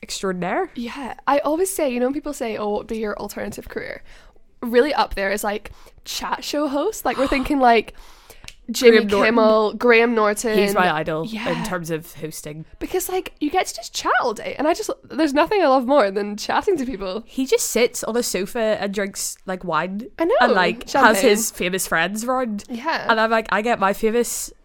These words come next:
Speaker 1: friends <laughs> onto the green sofa in Dundee
Speaker 2: <laughs> Your Dundee,
Speaker 1: Union."
Speaker 2: Dundee level famous friends.
Speaker 1: Yeah.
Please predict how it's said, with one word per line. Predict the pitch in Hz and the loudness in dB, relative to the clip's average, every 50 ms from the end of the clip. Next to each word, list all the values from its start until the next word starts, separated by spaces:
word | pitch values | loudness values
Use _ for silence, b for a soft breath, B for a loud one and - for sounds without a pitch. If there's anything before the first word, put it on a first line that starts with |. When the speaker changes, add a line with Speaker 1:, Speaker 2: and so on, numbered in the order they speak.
| _ _ _ | _ _ _
Speaker 1:
friends | - - - 214 220 233 233 233 240 - - - - - | -6 -2 0 0 0 0 0 0 0 0 -2 -4 -10 -10
<laughs> | - - | 0 2
onto | 240 311 302 - - 214 | 4 4 4 4 2 2
the | 208 208 208 214 220 214 214 B B B B B | 4 6 6 6 6 2 0 B B B B B
green | - 226 202 202 208 208 | 0 2 2 4 2 2
sofa | - - 226 202 214 220 240 226 233 - - 214 | 4 6 6 6 6 4 4 4 4 4 4 4
in | 214 220 208 196 185 | 4 4 2 2 4
Dundee | - 294 208 208 190 214 190 220 262 285 262 240 - | 4 6 6 8 8 8 8 8 8 6 6 4 2
Speaker 2:
<laughs> | - - | 2 6
Your | 269 233 220 | 8 8 8
Dundee, | 214 208 214 226 214 | 8 8 10 10 10
Speaker 1:
Union." | 214 214 240 254 262 247 | 10 10 8 8 8 6
Speaker 2:
Dundee | 254 254 240 214 220 254 214 208 208 | 6 8 8 8 8 8 6 4 4
level | 202 202 196 202 202 220 247 | 4 2 2 2 0 -2 0
famous | - 220 202 202 214 285 - - | 0 0 2 4 2 2 0 -2
friends. | 240 208 - 220 285 269 - - - - | -2 0 2 2 2 2 0 -4 -2 6
Speaker 1:
Yeah. | 214 196 185 180 175 175 175 | 8 8 8 10 8 4 2